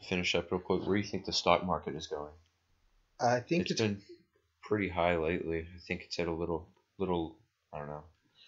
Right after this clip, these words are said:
Speaker 2: I don't
Speaker 1: two-week
Speaker 2: know.
Speaker 1: low.
Speaker 2: The way I look at it is, like, it's gonna peak, it's gonna go up and down, but, you know, maybe a few years, maybe, maybe till twenty eighteen it'll be, like,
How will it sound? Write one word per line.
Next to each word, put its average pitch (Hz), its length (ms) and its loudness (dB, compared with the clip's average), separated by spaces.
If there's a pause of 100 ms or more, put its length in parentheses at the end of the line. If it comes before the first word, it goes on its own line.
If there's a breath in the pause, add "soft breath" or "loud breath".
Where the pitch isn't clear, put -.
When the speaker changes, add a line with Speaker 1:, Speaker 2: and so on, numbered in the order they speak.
(200 soft breath)
Speaker 2:
I - 20 6
don't 156 160 10
Speaker 1:
two-week 151 40 8
Speaker 2:
know. 143 140 8
Speaker 1:
low. 85 380 2
Speaker 2:
The 143 140 2
way 165 280 12
I 185 40 10
look 156 240 8
at 151 60 6
it 139 60 4
is, 139 200 2
like, 117 280 2
it's - 120 -16
gonna 139 180 -2
peak, 135 360 0
it's 113 120 -4
gonna 127 180 -4
go 123 160 6
up 123 140 2
and 123 80 -2
down, 120 200 0 (500 soft breath)
but, 131 240 0 (920)
you 120 80 -4
know, 113 80 -4
maybe 135 280 2
a 135 60 0
few 139 240 -2
years, 127 340 0
maybe, 131 320 -2 (120)
maybe 170 240 8
till 165 220 10
twenty 147 360 6
eighteen 135 340 4
it'll 123 120 4
be, 120 200 2
like, 110 240 2